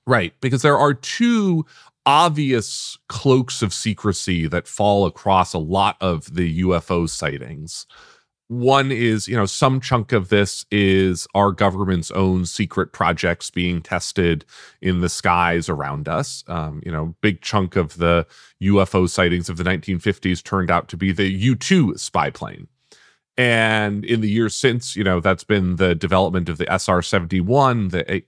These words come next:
A twelve ox cart, the stealth bomber, the stealth fighter, you know, drones, et cetera. There's also a, a layer of secrecy that the government has around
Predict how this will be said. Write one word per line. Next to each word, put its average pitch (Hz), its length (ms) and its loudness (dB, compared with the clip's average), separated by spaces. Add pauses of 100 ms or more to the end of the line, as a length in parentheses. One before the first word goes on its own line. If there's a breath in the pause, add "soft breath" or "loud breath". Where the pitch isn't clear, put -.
A 95 180 0
twelve 90 460 0
ox 117 320 0
cart, 98 540 0
the 80 140 -4
stealth 87 440 -4
bomber, 110 500 0 (400 loud breath)
the 90 80 -8
stealth 82 320 -2
fighter, 98 760 2
you 90 80 -8
know, 76 260 -8 (140)
drones, 101 840 0
et - 100 -8
cetera. 104 500 0 (480)
There's 147 200 4
also 226 460 2
a, 123 200 2
a - 20 2
layer 135 440 2
of 110 300 -6
secrecy 123 640 -2
that 110 200 -2
the 117 120 -2
government 107 480 0
has 107 720 0
around 110 1040 -2